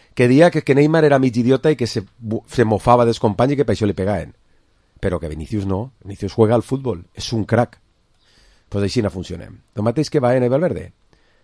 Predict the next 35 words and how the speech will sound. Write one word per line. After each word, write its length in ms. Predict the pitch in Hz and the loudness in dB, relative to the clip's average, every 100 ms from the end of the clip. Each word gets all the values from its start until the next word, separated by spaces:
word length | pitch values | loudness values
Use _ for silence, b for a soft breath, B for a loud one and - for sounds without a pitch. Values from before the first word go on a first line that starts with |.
| _ | _
És 100 | - | -8
que 100 | 107 80 | -4 -4
Baena, 280 | 78 104 | -2 -4
tio, 420 | 107 95 110 139 - _ | -2 -2 0 -2 -6 _
hòstia, 180 | - 120 | -4 -4
yo 160 | 92 78 | -4 -8
lo 80 | |
hubiera 160 | 78 98 | -4 -2
matado. 420 | 135 120 151 143 _ _ _ _ _ _ _ - | 0 0 0 -2 _ _ _ _ _ _ _ -20
Yo 120 | 82 | -18
lo 80 | 82 | -12
hubiera 180 | 80 101 | -4 0
matado. 460 | 143 123 139 175 _ _ _ | 2 2 2 -2 _ _ _
Me 100 | 85 | -10
dice 200 | 87 113 | -6 -4
eso 140 | 104 110 | 0 4
a 40 | |
mí, 160 | 131 185 | 6 8
lo 180 | 190 | 8
mato. 520 | 127 92 - 185 202 - _ _ _ _ _ _ _ _ _ _ _ _ - | 6 0 4 4 4 -2 _ _ _ _ _ _ _ _ _ _ _ _ -14
Això 220 | - 143 | -8 -2
s'ha 120 | 151 135 | 0 0
dit 220 | 175 _ _ - | -2 _ _ -8
en 200 | 107 107 | -2 0
mitjans 260 | 139 143 | 0 0
de 80 | 131 | -2
comunicació. 480 | 127 113 113 120 82 _ _ _ b b b _ | 0 0 0 -2 -4 _ _ _ b b b _
Fa 180 | 185 196 | 6 6
un 120 | 190 | 8
mes, 160 | 143 113 | 6 6
Rubio. 440 | 156 131 98 - - | 4 4 2 0 4
Ah, 240 | 196 190 | 6 6
le 120 | 185 | 4
han 80 | 202 | 2
sus-, 200 | 196 190 | 0 -2